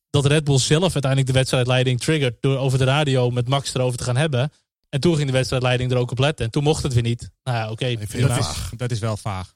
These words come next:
Speaker 3: ja.
Speaker 1: Ja. Nou, dan reden vijf. En dat is
Speaker 3: Vijf,
Speaker 1: eigenlijk
Speaker 3: vijf,
Speaker 1: gewoon
Speaker 3: vijf.
Speaker 1: de inhaalactie van Max zelf. En dat
Speaker 2: Ja,
Speaker 1: is toch,
Speaker 2: klopt. <laughs>
Speaker 1: eh, eh, dat dat dan precies die bocht vier is, dat vind ik natuurlijk super zuur. Want dat is eigenlijk de, de, de bocht waar de discussie over gaat. Volledig terecht.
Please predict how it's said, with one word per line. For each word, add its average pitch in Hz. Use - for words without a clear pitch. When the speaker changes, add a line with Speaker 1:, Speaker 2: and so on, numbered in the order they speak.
Speaker 3:
ja. 104
Speaker 1:
Ja. -
Nou, 143
dan 156
reden 160
vijf. 214
En 208
dat 180
is 151
Speaker 3:
Vijf, 156
Speaker 1:
eigenlijk 214
Speaker 3:
vijf, 127
Speaker 1:
gewoon 143
Speaker 3:
vijf. -
Speaker 1:
de 170
inhaalactie 180
van 139
Max 143
zelf. 202
En 151
dat 160
Speaker 2:
Ja, 190
Speaker 1:
is -
toch, 214
Speaker 2:
klopt. -
<laughs> -
Speaker 1:
eh, 160
eh, 110
dat 185
dat 185
dan 160
precies 180
die 170
bocht 143
vier 214
is, 120
dat 151
vind 170
ik 131
natuurlijk 135
super 180
zuur. 147
Want 139
dat 143
is 139
eigenlijk 160
de, 143
de, 143
de 143
bocht 147
waar 135
de 123
discussie 135
over 143
gaat. 156
Volledig 233
terecht. 135